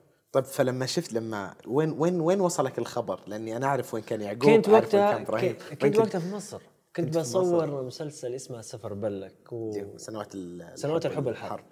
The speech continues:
Speaker 1: أيوه.
Speaker 2: آه، وفجأة سمعت إنه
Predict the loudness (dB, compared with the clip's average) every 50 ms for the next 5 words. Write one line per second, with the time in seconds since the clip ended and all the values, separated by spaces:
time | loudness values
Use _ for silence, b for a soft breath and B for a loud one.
0 | -20 -14 -12 -12 -12 -12 b b b b b b b b b b b b b b
1 | b b b _ _ _ -6 -4 -2 0 0 -2 -2 -2 -4 -6 -8 -10 -10 -12
2 | -14 -16 -18 -18 _ -14 -2 0 2 2 2 2 2 2 0 0 -2 -4 -4 -4
3 | -4 -4 -6 -8 -10 -10 -8 -10 -10 -10 -12 -12 -14 -14 -16 -20